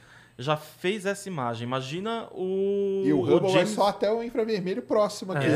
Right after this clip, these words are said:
Speaker 1: Exatamente.
Speaker 3: ele
Speaker 1: Agora
Speaker 3: para no
Speaker 1: imagina
Speaker 3: mil.
Speaker 1: o... James Webb
Speaker 3: Qualquer
Speaker 1: com
Speaker 3: coisa.
Speaker 1: seis
Speaker 2: Seis e meio
Speaker 1: metros, é.
Speaker 2: e mais um tanto no infravermelho
Speaker 1: Nossa
Speaker 2: ali, né?
Speaker 1: senhora. Não, acho que aí sim o pessoal consegue ver direitinho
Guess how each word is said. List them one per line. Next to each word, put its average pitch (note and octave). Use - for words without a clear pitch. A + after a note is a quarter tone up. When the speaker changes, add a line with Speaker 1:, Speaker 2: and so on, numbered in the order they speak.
Speaker 1:
Exatamente. F3
Speaker 3:
ele -
Speaker 1:
Agora F3
Speaker 3:
para F3+
no F#3
Speaker 1:
imagina C#4+
Speaker 3:
mil. -
Speaker 1:
o... A#3+
James G3+
Webb D3
Speaker 3:
Qualquer -
Speaker 1:
com G3
Speaker 3:
coisa. E3
Speaker 1:
seis -
Speaker 2:
Seis -
e G3
meio D3
Speaker 1:
metros, F#3+
é. F3
Speaker 2:
e D3+
mais D#3+
um G3
tanto F#3+
no G3
infravermelho F#3+
Speaker 1:
Nossa D#3+
Speaker 2:
ali, C#3+
né? C3+
Speaker 1:
senhora. B2
Não, C3+
acho B2
que -
aí C#3+
sim G3+
o -
pessoal F3
consegue D#3+
ver C3+
direitinho C3